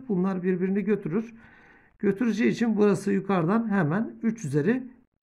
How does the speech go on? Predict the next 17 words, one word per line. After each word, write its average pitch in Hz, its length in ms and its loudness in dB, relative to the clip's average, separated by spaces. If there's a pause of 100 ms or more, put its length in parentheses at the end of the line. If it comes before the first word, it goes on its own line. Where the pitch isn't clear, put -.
üç 254 360 -2
a 151 420 -4
artı 208 460 -2 (160)
bir 208 280 0
halini 131 420 -4
alır. 175 320 -8 (340)
Burada 208 280 2
da 262 100 0
üçler 208 400 -4
sadeleşir. 156 760 -6 (280)
Burası 196 340 -2
da 196 260 -2 (220)
üç 226 220 -6
üzeri 165 400 -2 (420)
üç 262 320 -2 (120)
a 143 220 -6 (140)
eksi 220 560 0